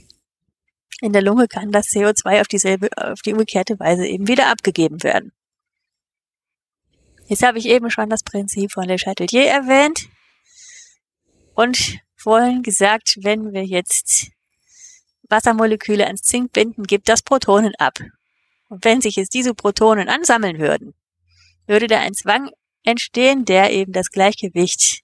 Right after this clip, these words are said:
die Gleichgewichtsreaktion, bei der es sich um die Deprotonierung des Wassers dreht, in die Richtung drängen, dass es zum Wasser geht und nicht zum O H minus, was wir haben wollen. Damit das nicht passiert,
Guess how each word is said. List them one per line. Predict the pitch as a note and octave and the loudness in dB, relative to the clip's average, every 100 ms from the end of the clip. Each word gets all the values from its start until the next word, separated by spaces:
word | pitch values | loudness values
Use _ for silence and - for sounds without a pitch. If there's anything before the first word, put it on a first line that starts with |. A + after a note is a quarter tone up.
| - | -10
die | G3+ | 0
Gleichgewichtsreaktion, | G3+ - G3 - G3 F#3 - F#3+ G3 F#3+ - | 0 0 -6 -4 -2 -2 0 2 2 0 -4
bei | F3+ | -4
der | F3 F3 | 0 0
es | F3 | 0
sich | E3+ - | -4 -8
um | D#3+ | -12
die | D#3+ D3+ D3 _ _ _ - - - - - - - - _ _ - | -10 -8 -8 _ _ _ -20 -20 -18 -20 -20 -20 -20 -20 _ _ 0
Deprotonierung | G#3+ - F#3+ F#3+ G3+ F#3+ F3 | 0 0 -2 0 2 2 0
des | - | -4
Wassers | G#3+ - A#3+ - | -4 -4 -8 -10
dreht, | - G3+ G#3 A3 - - - _ _ _ _ _ _ _ _ _ _ _ _ - - | -10 0 2 2 2 0 -4 _ _ _ _ _ _ _ _ _ _ _ _ -14 -12
in | - G3+ | -8 -2
die | A3+ | 2
Richtung | A3 A3 A3 G#3+ | 2 0 -4 -2
drängen, | F3 G3+ A3 | -2 0 0
dass | - | -2
es | G#3+ - | -2 0
zum | A#3 | 0
Wasser | A#3+ B3+ A3 | 0 2 2
geht | F3+ F3 | 2 -2
und | F3+ | -4
nicht | G#3+ | -2
zum | A3 G#3+ | -2 -2
O | G3+ | 0
H | G3+ | 0
minus, | G3+ G#3 A3 | 0 -2 -2
was | G3+ - | -2 -2
wir | F#3+ | 0
haben | F#3 G#3 D#3+ | 2 0 0
wollen. | D3 F2+ - _ _ _ _ _ _ _ _ _ - - | -2 -2 -10 _ _ _ _ _ _ _ _ _ -10 -4
Damit | G#3+ A3+ | 0 2
das | G3+ | 0
nicht | G3+ - | -2 -4
passiert, | - E3+ - B3+ D#4 | -4 0 2 4 4